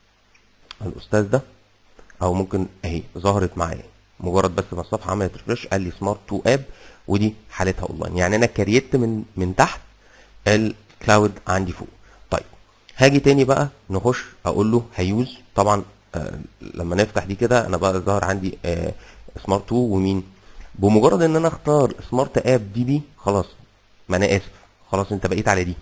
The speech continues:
شغلك بقى يبقى من خلال الكود. طبعا هو بيقول لي دلوقتي the database smart app dot accessible ملهاش، آه، permission. لا، المفروض ان لها perm-، permission وفتحه. هو كان بس ايه، مهيس معاه شويه.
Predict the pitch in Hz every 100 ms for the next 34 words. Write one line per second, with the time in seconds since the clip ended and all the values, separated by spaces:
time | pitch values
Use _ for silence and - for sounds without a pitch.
0 | - - _ _ _ - - - - _
1 | - - - 135 131 113 127 117 101 95
2 | 101 107 101 - 82 - _ _ _ -
3 | - _ - 104 110 98 98 95 90 110
4 | 110 101 113 101 98 107 104 110 104 104
5 | 107 - 101 101 95 - - - 104 110
6 | - - 104 127 143 - - - 90 87
7 | 101 107 - - _ 90 87 87 87 87
8 | - 92 110 123 135 104 92 - _ 92
9 | 92 101 101 95 95 104 90 92 - -
10 | - 92 117 131 95 98 - - - -
11 | 90 87 - 95 92 - 92 98 - -
12 | _ 87 92 101 92 82 82 - -